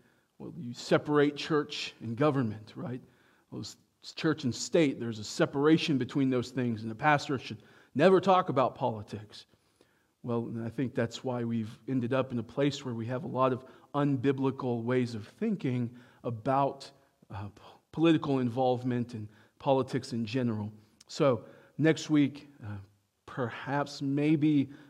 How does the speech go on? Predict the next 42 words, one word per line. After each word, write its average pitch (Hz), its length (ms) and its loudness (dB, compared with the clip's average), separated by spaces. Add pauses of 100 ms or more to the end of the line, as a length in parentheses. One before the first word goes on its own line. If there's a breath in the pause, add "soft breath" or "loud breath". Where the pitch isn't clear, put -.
the 135 100 2
week 131 240 4
after 127 340 2
that, 120 240 0
probably 139 540 2
not, 107 300 -4 (120)
but 113 120 -4
at 113 120 -4
least 139 280 0
next 127 280 -2
week, 117 300 -4 (340 soft breath)
we're 156 100 -4
going 143 180 4
to 127 60 2
be 120 100 -2
talking 123 420 -2
about 113 320 -2
that, 117 200 -2
dealing 139 300 2
with 131 140 -2
those 120 220 -2
matters, 120 460 -2 (260 loud breath)
so 156 100 -6
that 151 100 4
we 170 100 4
can 156 240 2
learn 147 280 4
to 143 120 -4
think, 139 420 -2 (320 soft breath)
uh, 123 80 -8
in 131 180 -4
a 131 40 -2
biblically 156 640 4
informed 131 560 0
way 117 480 0 (320 loud breath)
about 120 440 0 (240)
how 139 220 2
to 139 180 -2
approach 127 680 -2
those 110 280 -4
things, 101 400 -10
okay? 117 320 -4